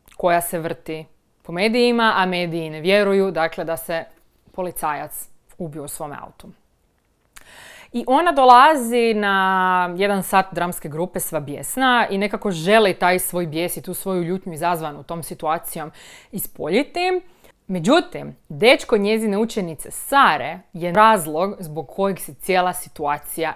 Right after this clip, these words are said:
i dogodila. Jer je on,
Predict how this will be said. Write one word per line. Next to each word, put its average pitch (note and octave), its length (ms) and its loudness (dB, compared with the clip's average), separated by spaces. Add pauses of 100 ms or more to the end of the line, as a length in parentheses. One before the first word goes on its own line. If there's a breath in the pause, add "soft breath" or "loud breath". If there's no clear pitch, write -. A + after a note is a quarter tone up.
(100)
i F#3+ 120 -6
dogodila. F#3 600 2 (440 loud breath)
Jer F#3 400 4
je D#3+ 240 -6
on, D3+ 340 -6